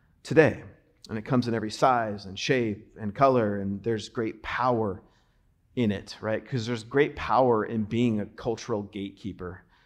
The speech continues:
right? And, and so if you establish your own tradition and you fulfill your own tradition and you can convince others to follow your tradition, that's a lot of power, right?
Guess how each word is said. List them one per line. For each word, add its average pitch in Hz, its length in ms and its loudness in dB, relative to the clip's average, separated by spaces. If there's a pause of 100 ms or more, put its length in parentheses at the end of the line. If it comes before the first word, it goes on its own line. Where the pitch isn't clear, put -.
(160)
right? 110 260 4
And, 131 140 -2
and 131 180 0
so 135 160 6
if 127 160 0
you 160 160 6
establish 147 600 2
your 139 160 0
own 127 280 0
tradition 123 640 -4 (280)
and 117 180 4
you 117 220 0
fulfill 170 560 4
your 135 160 6
own 113 420 0
tradition 120 600 0 (320)
and 127 160 4
you 147 120 6
can 131 320 0
convince 143 520 2
others 139 340 4
to 135 140 -8
follow 151 460 4
your 127 340 2
tradition, 131 800 -2 (960)
that's - 120 -12
a 160 60 -6
lot 120 180 -4
of - 100 -8
power, 101 480 -4 (180)
right? 113 400 2